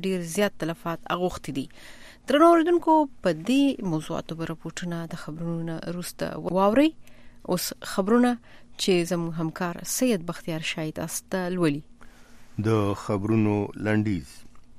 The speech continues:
Speaker 2: د داعش د ډلې په یوې اعلامیه کې ویل شوي دي چې هغوی د افغانستان په ختیځ کې د خپلې رقیبې د طالبانو د ډلې نه یوه سیمه نیولې ده.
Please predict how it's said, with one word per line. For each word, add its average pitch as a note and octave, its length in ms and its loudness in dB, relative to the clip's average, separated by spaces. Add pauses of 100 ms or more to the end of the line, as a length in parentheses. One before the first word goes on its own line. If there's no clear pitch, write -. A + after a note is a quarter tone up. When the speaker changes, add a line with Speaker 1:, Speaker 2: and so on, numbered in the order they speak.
(640)
Speaker 2:
د - 20 -2 (340)
داعش B2 340 4
د C3 40 0 (120)
ډلې A#2+ 260 2
په A#2+ 120 -2
یوې G#2+ 180 4
اعلامیه G2+ 420 2
کې - 160 -10
ویل F2+ 220 -2
شوي G#2+ 260 0
دي G#2+ 160 0
چې - 160 -12
هغوی F#2 300 -2
د F#2+ 40 -2 (100)
افغانستان F2 440 -4 (100)
په F2 120 -8
ختیځ F#2+ 320 -4 (100)
کې G#2 160 -4
د F#2+ 120 -4
خپلې G#2+ 360 -4
رقیبې F#2+ 480 -6
د F#2 160 -6
طالبانو F2+ 500 -2
د E2 40 -10 (140)
ډلې F2+ 220 -4 (100)
نه G2+ 80 -2 (160)
یوه F2 160 -8 (100)
سیمه E2+ 240 -6 (200)
نیولې F#2+ 380 -2
ده. C#2 80 -10